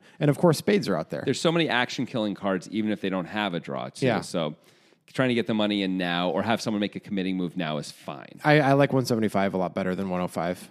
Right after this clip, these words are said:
Speaker 2: Mm-hmm.
Speaker 1: Um, I think it's actually kind of a clear mistake to bet this small in this spot three ways.
Speaker 2: Well,
Speaker 1: But
Speaker 2: as we know, he's got ten K in live earnings. So
Speaker 1: Yeah. Yeah, so maybe there's something to that.
Speaker 2: probably an amateur.
Speaker 1: Olali folds his eight.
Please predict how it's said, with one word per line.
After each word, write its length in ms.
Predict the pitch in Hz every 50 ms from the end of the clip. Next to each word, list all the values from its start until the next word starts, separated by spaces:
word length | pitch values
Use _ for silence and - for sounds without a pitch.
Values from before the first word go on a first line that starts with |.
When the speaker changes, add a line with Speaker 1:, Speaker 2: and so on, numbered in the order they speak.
| - _ -
Speaker 2:
Mm-hmm. 560 | - 117 127 139 131 - _ _ _ _ -
Speaker 1:
Um, 320 | 123 110 95 90 - - - _ _ _ _ _ _ _ _ - -
I 60 | 135 135
think 100 | 151 135
it's 100 | 123 123
actually 340 | 120 113 - - 117 107 101
kind 400 | 98 _ - - - 127 127 120
of 80 | 104
a 40 | 113
clear 180 | - - 117 104
mistake 460 | 95 85 - - 101 87 85 - -
to 80 | - 95
bet 160 | 78 71 -
this 120 | 82 80
small 340 | - - - 67 73 - - - -
in 140 | 98 101
this 140 | 95 90 -
spot 240 | - - 92 71 -
three 160 | - 110 95
ways. 380 | 90 76 80 90 - - - - _ _ - - _ _ _
Speaker 2:
Well, 160 | - 113 151 202
Speaker 1:
But 160 | 175 - - -
Speaker 2:
as 160 | - 117 107
we 80 | 127 143
know, 120 | 160 147 113
he's 100 | 107 98
got 160 | 113 104 -
ten 220 | - 117 113 110
K 180 | 98 117 107 107
in 180 | 101 101 98 92 _ _ _ _
live 220 | - 90 92 90 90
earnings. 300 | 92 82 69 78 - -
So 60 | 147
Speaker 1:
Yeah. 140 | 117 101 - 78 - _ _ _ _ _ _ _ _ _ _ _ -
Yeah, 160 | 127 113 107
so 100 | 104 - 101
maybe 120 | 104 98
there's 120 | 104 104 -
something 220 | 117 107 90 98
to 60 | 95
that. 200 | 90 90 85 -
Speaker 2:
probably 300 | - 78 69 73 82 90
an 60 | 95 104
amateur. 360 | 107 101 87 - - 73 71 - - _ - -
Speaker 1:
Olali 320 | 147 151 160 185 202 196
folds 260 | - - 185 185 180 180
his 100 | 175 156
eight. 260 | 123 123 127 147 -